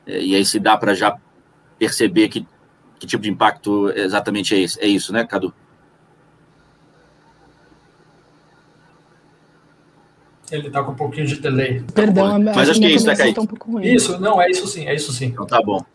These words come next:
Speaker 1: Bom, acho que, é, você tem toda a razão, Cadu. Acho que, é, eu iria até além. É, o, os impactos, eles, é, não só não, eles não são homogêneos, eu falo um pouco sobre isso, mas, é, eles também são de naturezas múltiplas, né?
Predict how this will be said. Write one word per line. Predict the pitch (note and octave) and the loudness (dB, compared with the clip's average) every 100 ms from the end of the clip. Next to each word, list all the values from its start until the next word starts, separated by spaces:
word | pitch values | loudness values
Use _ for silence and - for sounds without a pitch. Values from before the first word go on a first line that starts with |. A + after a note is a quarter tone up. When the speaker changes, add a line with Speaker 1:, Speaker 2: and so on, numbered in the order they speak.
| - - - | -20 -20 -2
Speaker 1:
Bom, | F#3+ D3+ | 2 4
acho | D3 - | 2 2
que, | F3 D3+ C3 - _ - | -2 -2 -10 -20 _ -8
é, | B2+ A#2 A2+ G#2+ G2+ F#2+ | -2 0 2 0 -4 -6
você | - | -10
tem | B2+ C3 | -4 -2
toda | D#3+ D3+ | 2 2
a | |
razão, | D3 A#2 | 2 0
Cadu. | G#2 G#2+ | -4 -2
Acho | A2 - | -2 -4
que, | A#2+ G#2+ G2+ - | -8 -8 -10 -14
é, | G#2+ G2+ F#2+ - _ _ _ _ _ - | -8 -6 -8 -12 _ _ _ _ _ -10
eu | A#2 A2+ | 0 2
iria | A#2 B2 | 4 2
até | A#2+ | 4
além. | C#3 A#2 G#2+ F#2+ G#2+ | 4 4 0 -2 -6
É, | G2+ G2+ G2 | -4 -4 -4
o, | G#2 G#2+ G2+ G2+ A2 | -4 -4 -4 -8 -6
os | A2+ B2+ | -6 -2
impactos, | A#2+ B2 A#2+ A2+ A2 G2 | 0 2 2 0 -6 0
eles, | A2 G#2 G2 - - - _ | 0 2 -2 -6 -10 -12 _
é, | G#2 G2 F#2+ F2+ E2+ _ _ _ _ _ _ _ _ - - | -8 -4 -4 -4 -8 _ _ _ _ _ _ _ _ -20 -2
não | A2+ C3 | 2 2
só | - A#2 | 2 2
não, | A2+ G#2 G#2 | 2 0 -4
eles | G#2 G2 A#2 | -4 -2 -4
não | A2 | -6
são | F#2+ G#2 | -4 -2
homogêneos, | G2+ G2 - B2 B2+ F#2+ | -2 0 0 2 2 0
eu | G#2 F#2+ - | -2 -2 -2
falo | G2 | -2
um | F#2+ | -2
pouco | G2 - | -6 -10
sobre | F#2+ G#2 | -4 -2
isso, | B2 B2+ | -2 0
mas, | A2+ G#2 - _ - - _ - | 0 0 -4 _ -20 -20 _ -2
é, | G#2 G#2 G#2 | 0 2 2
eles | G#2+ A2+ | 0 0
também | - B2 A2+ A#2+ | 0 2 4 2
são | B2 A#2 A#2 | 2 0 0
de | B2 | 0
naturezas | A#2 A#2 A2+ A#2+ C3+ | -2 0 2 0 0
múltiplas, | B2+ C3 - - - - - | 4 2 2 -14 -16 -16 -14
né? | - | -16